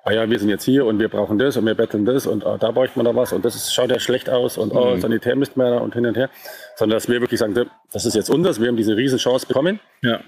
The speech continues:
Speaker 1: Jeder andere würde sich riesig freuen, hier auch, äh, sich austoben zu können. Und jetzt wollen wir einfach mal zeigen, was wir können, ohne
Speaker 2: Mhm.
Speaker 1: jetzt da von jemand anders was verlangen zu wollen.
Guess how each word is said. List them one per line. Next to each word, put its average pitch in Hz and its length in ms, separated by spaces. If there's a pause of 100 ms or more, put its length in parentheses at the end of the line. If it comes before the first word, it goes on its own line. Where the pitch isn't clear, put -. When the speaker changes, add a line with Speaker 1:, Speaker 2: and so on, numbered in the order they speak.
Speaker 1:
Jeder 120 300
andere 123 300
würde 123 160
sich - 420
riesig 113 340
freuen, 127 240
hier 120 140
auch, - 300
äh, 131 260 (460)
sich 139 180
austoben 139 480
zu 135 80
können. 139 320 (480)
Und 117 180
jetzt 110 160
wollen 113 200
wir 117 100
einfach 110 160
mal 107 140
zeigen, 107 280
was 92 140
wir 104 140
können, 80 260 (140)
ohne 107 220
Speaker 2:
Mhm. 104 40
Speaker 1:
jetzt 98 160
da 98 140
von 95 220
jemand 98 260
anders 95 240
was 90 120
verlangen 85 300
zu 175 140
wollen. - 160